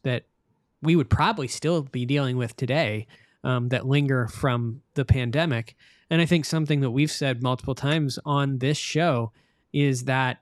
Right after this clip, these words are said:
a lot of these things, whether it be benefits, whether it be, you know, these banking and borrowing things, a-, a-, as Rob is pointing out tonight, these things are built into the bylaws of what we have agreed to be a part of in Disney Vacation Club.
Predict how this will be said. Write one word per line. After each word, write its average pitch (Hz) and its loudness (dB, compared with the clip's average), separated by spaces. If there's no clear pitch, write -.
a 139 -2
lot 131 0
of 147 0
these 143 -2
things, 123 -2
whether 120 -2
it 123 -6
be 135 -2
benefits, 131 -4
whether 127 -2
it 117 -6
be, 127 -2
you 127 -4
know, 127 -2
these 127 -4
banking 131 -2
and 131 -2
borrowing 143 0
things, 117 -8
a-, 143 -2
a-, 135 -2
as 123 -4
Rob 147 4
is 151 -2
pointing 147 -2
out 156 -4
tonight, 131 -4
these 131 -6
things 165 2
are 139 0
built 147 0
into 147 -2
the 113 -12
bylaws 131 -2
of 123 -14
what 123 -6
we 131 -8
have 131 -8
agreed 127 -12
to 123 -2
be 120 -6
a 107 -6
part 151 0
of 120 -2
in 113 -14
Disney 113 -14
Vacation 135 -2
Club. 117 -6